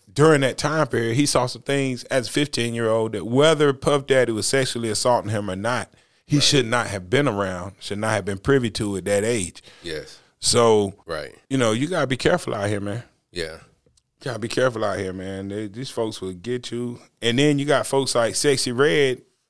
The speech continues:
Speaker 1: and Sukihana out here saying, you know, "We are hoes."
Speaker 2: Right.
Speaker 1: I mean, it's not, not a question.
Speaker 2: Yeah.
Speaker 1: Like, they're saying, "Hey."
Speaker 2: Sukihana said she's a reform hoe.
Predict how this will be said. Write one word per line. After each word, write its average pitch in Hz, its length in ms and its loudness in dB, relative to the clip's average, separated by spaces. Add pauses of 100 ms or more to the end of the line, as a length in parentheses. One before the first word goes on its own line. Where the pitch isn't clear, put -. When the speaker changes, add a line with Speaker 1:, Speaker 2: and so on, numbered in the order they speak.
(120)
Speaker 1:
and 110 260 -4
Sukihana 143 600 0
out 117 220 0
here 117 320 0
saying, 113 420 -8
you 135 80 -6
know, 107 140 -4
"We 123 280 0
are 143 260 6
hoes." 104 540 -4 (260)
Speaker 2:
Right. 87 360 -4
Speaker 1:
I 123 120 2
mean, 131 160 2
it's 123 140 2
not, 123 340 2
not 135 300 2
a 107 60 -2
question. 120 720 0 (500)
Speaker 2:
Yeah. - 180 -20
Speaker 1:
Like, 113 300 2
they're 139 160 2
saying, 120 340 0
"Hey." 120 320 -2 (600)
Speaker 2:
Sukihana 101 540 -4
said 92 220 -6
she's 90 220 -10
a 82 60 -10
reform 82 580 -10
hoe. 78 280 -14